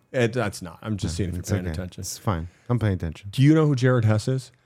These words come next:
Speaker 2: N-, we mentioned him.
Speaker 1: No, we didn't.
Speaker 2: I feel like somebody's mentioned him.
Speaker 1: Uh,
Speaker 2: Jared
Speaker 1: no,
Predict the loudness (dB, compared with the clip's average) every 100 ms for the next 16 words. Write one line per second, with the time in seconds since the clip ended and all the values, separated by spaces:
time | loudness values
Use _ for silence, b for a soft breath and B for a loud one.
0 | _ _ 2 4 6 4 4 6 6 4
1 | 2 0 0 -4 -8 -18 _ 6 6 4
2 | 2 4 2 -2 _ _ -4 -2 2 2
3 | 2 -2 -12 -2 0 2 0 -2 -4 -6
4 | -8 -6 -8 -4 0 2 0 0 4 6
5 | 6